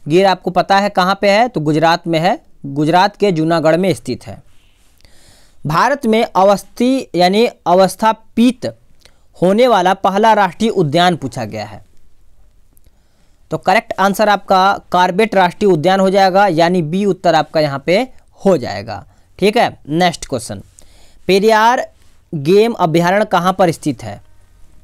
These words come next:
तो इसका सभी को पता ही होना चाहिए, ये आपको हाथियों के लिए प्रसिद्ध है, आंसर आपका डी हो जाएगा, ठीक है। चलिए, ये आपका कहाँ पे है, तो केरल में है। शुक्ला फांटा वन्य जीव अभयारण्य कहाँ पर स्थित है?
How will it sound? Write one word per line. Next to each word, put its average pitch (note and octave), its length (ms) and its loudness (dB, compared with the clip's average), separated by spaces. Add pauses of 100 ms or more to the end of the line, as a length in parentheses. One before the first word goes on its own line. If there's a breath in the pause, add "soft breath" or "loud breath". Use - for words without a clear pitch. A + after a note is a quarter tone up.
(1080)
तो D3 60 -4
इसका F3+ 220 0
सभी F3 260 0
को F#3+ 100 -2
पता F3+ 220 0
ही G3+ 80 2
होना G3 220 0
चाहिए, G3 380 2
ये F3 220 0
आपको F3 380 0
हाथियों D3 420 -4
के F#3 120 -6
लिए F#3 80 0
प्रसिद्ध F3 380 -4
है, F#3+ 60 0
आंसर E3+ 340 0
आपका D#3 300 0
डी D3 180 -4
हो F3 120 -2
जाएगा, F3+ 400 0 (340 soft breath)
ठीक G3+ 180 -4
है। F3 260 -2 (260)
चलिए, B2 420 -2
ये D3+ 80 -2
आपका E3 280 0
कहाँ E3 320 -2
पे G3 80 0
है, G#3 120 0
तो G#3+ 100 -4
केरल C3+ 340 -4
में A2 140 -10
है। G#2 160 -14 (1500)
शुक्ला A#3+ 280 2
फांटा A3 440 0
वन्य A3 320 0
जीव G3 180 0
अभयारण्य F3+ 420 0
कहाँ F#3+ 260 -2
पर F#3+ 180 0
स्थित - 280 -6
है? F#3+ 180 0